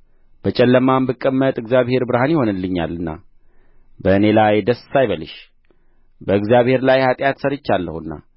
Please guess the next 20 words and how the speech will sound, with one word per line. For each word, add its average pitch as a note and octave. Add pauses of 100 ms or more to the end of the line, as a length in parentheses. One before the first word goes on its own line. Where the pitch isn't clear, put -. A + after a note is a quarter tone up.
(880)
እስከሚምዋገትልኝ A#2 (260)
ድረስ፣ A2+ (800)
ፍርድን F#2+
ለእኔ A#2+
እስኪያደርግ A#2+
ድረስ B2 (180)
ቍጣውን B2
እታገሣለሁ። G2+ (480)
ወደ A#2+
ብርሃን C#3
ያወጣኛል፣ C3 (720)
ጽድቅንም A2+
አያለሁ። A2+ (640)
ጠላቴም B2 (920)
ታያለች፣ B2 (720)
እኔንም A2+
"አምላክህ A#2
እግዚአብሔር A2
ወዴት D#3
ነው?" B2+